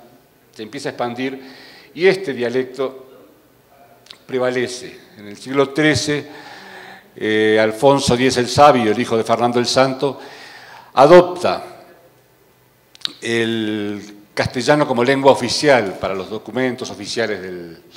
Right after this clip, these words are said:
del reino, y el castellano a-, adopta una cierta estandarización, empieza a estandarizarse, a convertirse en una len-, lengua estándar, lo que no tenían los demás dialectos. El,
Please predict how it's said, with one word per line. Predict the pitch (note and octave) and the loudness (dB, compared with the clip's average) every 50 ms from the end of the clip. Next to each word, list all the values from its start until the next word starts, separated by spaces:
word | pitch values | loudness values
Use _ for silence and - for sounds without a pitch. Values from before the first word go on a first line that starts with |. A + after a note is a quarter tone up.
| - - - - _ - _ _ _ _ | -20 -20 -20 -20 _ -20 _ _ _ _
del | - G2+ G2+ G2 | -10 -10 -6 0
reino, | B2 C3 C3+ C#3 C3+ C3+ C#3+ C#3+ - - - - - - _ _ - - - - _ _ _ _ _ _ _ _ _ _ _ _ _ - - | 2 2 2 2 0 -2 -4 -6 -8 -10 -18 -20 -20 -20 _ _ -20 -20 -20 -20 _ _ _ _ _ _ _ _ _ _ _ _ _ -14 -10
y | B2 | -8
el | C3 C3 | -8 -8
castellano | - - C3+ B2+ C3+ C3+ C3+ | -8 -8 -4 -4 -2 -2 0
a-, | B2+ - C3 - - B2 B2 A#2+ | 0 -2 -2 -2 -4 -6 -4 -2
adopta | B2 B2 C#3 D3+ D3+ D3+ C#3+ | -2 0 0 0 0 0 -2
una | B2+ A#2 | -2 -2
cierta | - - D3 C#3+ C#3+ - C3 C3 | -2 -2 -4 -4 0 2 2 2
estandarización, | B2 - - C3 B2 A#2+ A2 A#2 A#2 A2+ - A#2 - - - D3 C3 A#2 | 2 0 -4 -6 -6 -4 -4 -4 -6 -6 -8 -10 -8 -6 -6 -4 -6 -6
empieza | A2+ A#2 B2 B2 | -8 -10 -12 -10
a | |
estandarizarse, | - B2 B2 A#2+ B2 B2 A2+ - - D3+ C3+ - - | -8 -8 -6 -6 -6 -6 -6 -4 -2 -2 -2 -2 -4
a | G#2+ | -6
convertirse | A2 A2 A#2+ A#2+ - - D#3+ D#3 D#3 D#3+ E3 D3+ C#3+ - - - - - - - - _ | -6 -6 -6 -6 -4 -6 -8 -8 -6 -6 -8 -8 -8 -12 -18 -20 -20 -20 -20 -20 -18 _
en | B2 B2 | -6 -4
una | A#2+ A#2 | -2 -2
len-, | A#2+ C3 C3 C#3 C#3 - | -2 -2 -4 -4 -8 -8
lengua | - C#3 C3+ C3 B2+ G#2+ | -6 -6 -2 0 0 -2
estándar, | - - - D#3 D3 D3 D3 D#3 D3 D3 - - - - - - - | -2 0 0 2 2 2 2 0 -2 -2 -4 -10 -16 -18 -20 -16 -10
lo | B2 C3 | -8 -8
que | B2+ B2+ C3+ | -8 -6 -6
no | E3 E3+ | -8 -6
tenían | - D#3 D3 E3+ E3 D3+ B2 | -6 -6 -6 -4 -6 -6 -6
los | A2+ G2 | -8 -8
demás | G2+ G#2+ G#2 A2+ A2+ G#2 - - - - | -8 -8 -8 -8 -10 -10 -12 -18 -20 -14
dialectos. | A2+ A2+ A2 A2 A2 G2+ - - - G2 - - - - | -12 -10 -8 -8 -8 -10 -10 -14 -18 -18 -18 -18 -16 -14
El, | A#2+ A2+ A2 A2 A2 A2 A2 G#2 G2 | -12 -12 -12 -12 -12 -12 -14 -14 -16